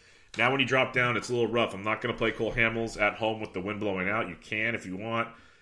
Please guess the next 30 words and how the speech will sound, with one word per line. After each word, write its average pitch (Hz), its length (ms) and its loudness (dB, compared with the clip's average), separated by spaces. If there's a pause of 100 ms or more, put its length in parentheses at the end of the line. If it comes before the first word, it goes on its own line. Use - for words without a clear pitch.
(180)
Philly's 139 360 4
gonna 107 160 -2
blow 104 200 2
up 101 140 0
one 92 120 -4
of 92 60 -4
these 85 140 -6
days, 90 320 0
so 87 120 -6
be 90 180 -6
careful 92 380 -4
there. 104 440 2 (360)
You 95 100 -10
can 95 180 -8
go 113 200 6
to 120 140 0
Jon 117 260 2
Gray. 117 220 6
I 113 60 4
just 104 120 0
don't 107 120 -8
feel 107 140 -2
like 92 100 -12
paying 101 160 -4
ninety-two 101 320 -2
hundred 87 180 -6
bucks. 104 280 0
Pittsburgh 101 360 -4
is 92 120 -4
horrible. 95 580 0